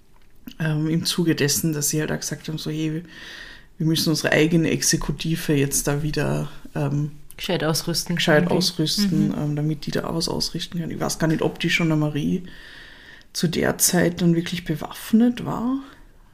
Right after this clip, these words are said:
Speaker 1: neunzehnhundertachtundvierzig. Müsst ihr mal recherchieren, falls ihr das wisst.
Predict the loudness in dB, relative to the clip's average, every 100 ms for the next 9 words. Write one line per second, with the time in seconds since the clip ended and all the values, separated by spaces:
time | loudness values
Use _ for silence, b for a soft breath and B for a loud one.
0 | -20 -8 -6 -2 -2 -2 -6 -8 -4 -4
1 | -2 -4 -8 -16 b b b b b b
2 | -20 -10 -2 0 2 0 -2 2 6 8
3 | 6 4 2 2 0 0 0 0 0 -6